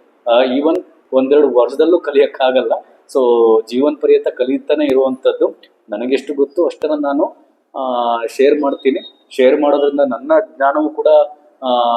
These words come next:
ಇಂಪ್ರೂವ್ ಆಗುತ್ತೆ, ಬೆಳೀತದೆ. ಹಾಗೆ ನಿಮ್ಗೂ ಕೂಡ ಎಲ್ಲೋ ಒಂದು ಕಡೆ ಇದು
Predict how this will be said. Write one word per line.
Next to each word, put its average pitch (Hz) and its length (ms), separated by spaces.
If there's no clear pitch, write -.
ಇಂಪ್ರೂವ್ 131 340
ಆಗುತ್ತೆ, 131 340
ಬೆಳೀತದೆ. 131 480
ಹಾಗೆ - 460
ನಿಮ್ಗೂ 156 260
ಕೂಡ 147 200
ಎಲ್ಲೋ 147 200
ಒಂದು 147 280
ಕಡೆ 143 220
ಇದು 147 200